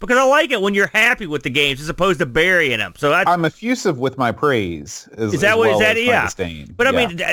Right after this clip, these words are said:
Speaker 1: is there any one thing where a boat always thinks it's great? Now I'm always like, "This guy's an idiot." I can't think of, can you think of anything? I mean, it's well known that Boat likes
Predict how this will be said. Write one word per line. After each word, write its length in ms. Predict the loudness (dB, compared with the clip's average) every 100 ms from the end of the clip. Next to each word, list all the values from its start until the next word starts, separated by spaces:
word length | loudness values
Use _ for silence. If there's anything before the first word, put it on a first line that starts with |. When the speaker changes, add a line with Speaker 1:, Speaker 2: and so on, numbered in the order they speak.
| 0
Speaker 1:
is 200 | 0 0
there 160 | 0 2
any 220 | 2 2
one 400 | 2 2 2 0
thing 300 | 0 0 2
where 100 | 0
a 40 |
boat 400 | 2 2 2 0 0
always 540 | 2 2 2 2 0
thinks 260 | 0 -2 -2
it's 140 | -4
great? 320 | 0 2 2
Now 220 | 0 0 2
I'm 160 | 2
always 340 | 2 4 2 0
like, 140 | -2
"This 120 | -2
guy's 220 | 0 -2
an 100 | 0
idiot." 400 | 0 2 2 0 -2
I 100 | -4
can't 280 | -2 -4 0
think 220 | -2 0
of, 120 | -2 -6 -16 -16 -12 -6
can 140 | -4 0
you 140 | 0
think 240 | 0 -2
of 80 | 0
anything? 580 | -2 0 0 2 0 -4 -14 _ _ _ _ _ _ _ _ _ -20 -20 -20 -20 -20 -20 -20 -20 _ -12
I 380 | -8 -6 -4 -2
mean, 160 | 0 2
it's 240 | 0 -2
well 320 | 2 2 4
known 300 | 2 2 2
that 160 | 0 2
Boat 280 | 0 0 0
likes 360 | 0 0 -4